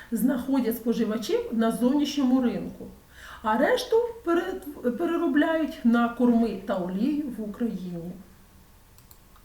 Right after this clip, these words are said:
Провідними технічними культурами, які вирощують в Україні тривалий час, були льон-довгунець, цукровий буряк, соняшник,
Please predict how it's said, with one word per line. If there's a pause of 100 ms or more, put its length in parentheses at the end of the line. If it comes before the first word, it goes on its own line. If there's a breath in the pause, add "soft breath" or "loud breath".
(720 loud breath)
Провідними
технічними
культурами, (280)
які
вирощують
в
Україні
тривалий
час,
були
льон-довгунець, (460 loud breath)
цукровий
буряк, (200)
соняшник,